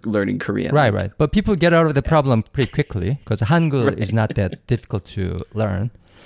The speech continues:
Speaker 1: Thank you, Sejong Daewang.
Speaker 2: <laughs> I know.
Speaker 1: Thank you very
Speaker 2: I
Speaker 1: much.
Speaker 2: should thank him too.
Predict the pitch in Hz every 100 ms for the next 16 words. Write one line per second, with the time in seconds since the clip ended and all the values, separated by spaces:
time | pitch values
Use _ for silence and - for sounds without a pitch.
0 | - - _ - - 113 117 113 104 101
1 | 101 95 98 147 - _ _ _ _ _
2 | _ _ - - - - - - 185 -
3 | - 131 143 101 98 208 127 131 151 147
4 | 131 110 87 139